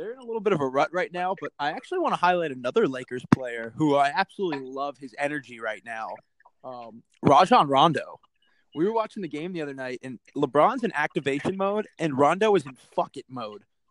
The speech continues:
Um, he basically, in the first quarter, the other game we watched the other night, he was oh for seven from three in the first quarter.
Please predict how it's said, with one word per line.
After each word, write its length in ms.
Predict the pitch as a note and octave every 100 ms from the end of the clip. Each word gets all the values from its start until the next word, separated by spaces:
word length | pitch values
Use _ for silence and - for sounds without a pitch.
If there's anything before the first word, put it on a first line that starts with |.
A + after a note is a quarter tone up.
| _ _
Um, 420 | C3 C3 B2+ B2+ A#2+ _ _ _ _
he 140 | F3 B3+
basically, 560 | C#4 D4 C#4+ B3+ A#3+
in 60 | G#3
the 60 | F#3+
first 280 | A3+ A3
quarter, 380 | - A3 A#3 D#3 - -
the 100 | F3
other 140 | E3+
game 340 | D#3+ F3 F3+ D3
we 120 | D3
watched 240 | D#3 D3+
the 60 | D#3+
other 100 | D3
night, 280 | D#3+ D#3 C3+ _ _
he 180 | - A3+
was 160 | G#3 E3+ -
oh 160 | G3+
for 180 | G#3+ B3
seven 480 | - - F#3+ F3 C#3
from 160 | D3 C#3+ -
three 240 | D#3+ E3+ B2 -
in 160 | D3+ C#3
the 160 | C#3 -
first 300 | F3+ F3 -
quarter. 460 | - F#3+ D3 G#2